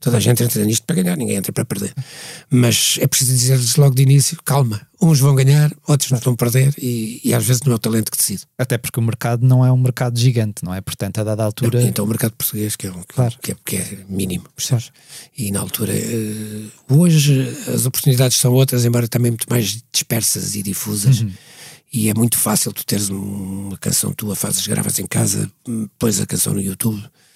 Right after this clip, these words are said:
Speaker 1: até podes pôr no Spotify se, se, se negociares com eles, ou qualquer, qualquer plataforma
Speaker 2: Uhum.
Speaker 1: digital.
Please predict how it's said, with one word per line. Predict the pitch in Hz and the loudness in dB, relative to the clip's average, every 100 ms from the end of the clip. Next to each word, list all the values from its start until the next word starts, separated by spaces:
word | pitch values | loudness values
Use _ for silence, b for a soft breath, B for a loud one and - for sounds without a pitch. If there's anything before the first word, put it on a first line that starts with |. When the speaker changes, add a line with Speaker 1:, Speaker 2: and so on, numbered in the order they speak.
| B B - | B B -8
Speaker 1:
até | 247 - | -6 -4
podes | - - | -4 -4
pôr | - | -4
no | - | -4
Spotify | - - - - 101 | -4 -4 -4 -2 -2
se, | - 196 | -2 -4
se, | - - - - - - - | -4 -4 -4 -4 -4 -4 -4
se | |
negociares | 98 - - 90 | -6 -4 -4 -4
com | - - | -6 -6
eles, | 104 101 - | -6 -6 -12
ou | - - | -16 -16
qualquer, | - - 254 220 | -8 -4 -4 -4
qualquer | 202 - | -4 -4
plataforma | - 190 185 - - | -6 -6 -6 -10 -2
Speaker 2:
Uhum. | 123 | -2
Speaker 1:
digital. | 101 92 - | -2 -8 -14